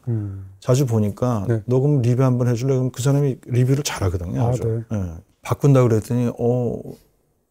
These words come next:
Speaker 2: 그 바꾸-, 바꿔도 돼요." 그러더라고. 근데 이제 그때는, 어,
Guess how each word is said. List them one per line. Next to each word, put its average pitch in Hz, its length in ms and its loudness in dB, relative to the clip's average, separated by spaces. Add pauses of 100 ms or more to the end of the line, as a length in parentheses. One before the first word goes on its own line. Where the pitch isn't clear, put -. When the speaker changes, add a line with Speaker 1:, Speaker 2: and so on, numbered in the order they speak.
(200)
Speaker 2:
그 139 100 -8
바꾸-, - 500 -6
바꿔도 151 360 2
돼요." 131 240 4
그러더라고. 95 520 -4
근데 101 200 -4
이제 98 120 -6
그때는, 135 460 0 (760)
어, 107 240 -2